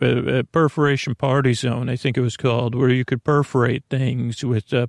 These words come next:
hole punches and stuff and then jump in pits of perforated, uh, paper.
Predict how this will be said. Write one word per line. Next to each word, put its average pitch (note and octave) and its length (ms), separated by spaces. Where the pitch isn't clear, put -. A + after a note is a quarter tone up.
hole C#3+ 300
punches B2 480
and A2+ 120
stuff A#2+ 480
and B2+ 120
then A#2+ 160
jump B2 300
in A#2 320
pits C#3+ 320
of A#2+ 160
perforated, A#2+ 800
uh, B2 180
paper. B2 800